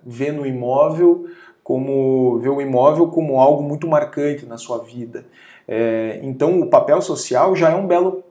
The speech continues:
passo. Não é o dinheiro pelo dinheiro, né? Aqui na Cúpula, a, a, o nosso propósito qual é?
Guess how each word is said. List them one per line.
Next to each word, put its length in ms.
passo. 640
Não 200
é 60
o 80
dinheiro 300
pelo 200
dinheiro, 580
né? 340
Aqui 300
na 120
Cúpula, 640
a, 320
a, 40
o 220
nosso 420
propósito 520
qual 320
é? 300